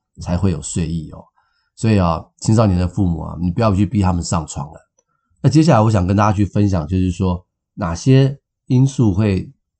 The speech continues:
影响我们褪黑激素的分泌啊？除了阳光以外，还有几样东西也会影响哦。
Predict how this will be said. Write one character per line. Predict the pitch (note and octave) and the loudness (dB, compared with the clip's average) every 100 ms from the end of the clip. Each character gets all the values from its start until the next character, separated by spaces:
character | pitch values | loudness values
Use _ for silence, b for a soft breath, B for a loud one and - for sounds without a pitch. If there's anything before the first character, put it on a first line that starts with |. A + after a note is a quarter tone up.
| _ | _
影 | - G2+ | -4 -2
响 | G#2+ F2+ | 0 0
我 | D2+ | -2
们 | E2+ | -6
褪 | A2+ G2 | -2 -2
黑 | F2 F2+ F2 | 0 -2 -4
激 | - G2 | -4 -4
素 | G2+ | -4
的 | E2 D#2 | -6 -8
分 | F#2+ | -6
泌 | F2+ F2 E2 | -4 -4 -6
啊？ | - | -10
除 | - | -2
了 | G#2+ | 0
阳 | F#2+ F#2 | 2 0
光 | A2 G2+ | 0 0
以 | D#2+ | -2
外， | F2 D#2+ _ _ _ _ - | -4 -6 _ _ _ _ -2
还 | A#2+ | 0
有 | |
几 | G2 - | 0 -2
样 | F#2 F#2+ | -2 -2
东 | F2+ | -2
西 | F2 - | -4 -4
也 | E2+ | -4
会 | E2+ F2+ | -2 -2
影 | D#2+ | -4
响 | D#2+ F2 - | -8 -8 -10
哦。 | D#2+ | -16